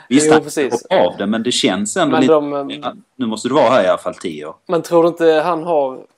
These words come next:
Speaker 2: en publicist som säger till honom vad som är rätt och fel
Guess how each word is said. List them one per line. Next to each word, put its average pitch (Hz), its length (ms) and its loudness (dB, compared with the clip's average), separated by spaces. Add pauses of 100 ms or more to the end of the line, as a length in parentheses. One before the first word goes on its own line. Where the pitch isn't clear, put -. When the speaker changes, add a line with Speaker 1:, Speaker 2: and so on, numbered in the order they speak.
(200)
Speaker 2:
en 143 240 -12
publicist 143 680 -10
som 135 220 -16
säger 123 480 -10 (560)
till 127 280 -8
honom 127 420 -8
vad 127 240 -6
som 131 200 -8
är 135 80 -6
rätt 135 220 -4
och 135 60 -14
fel 120 300 -4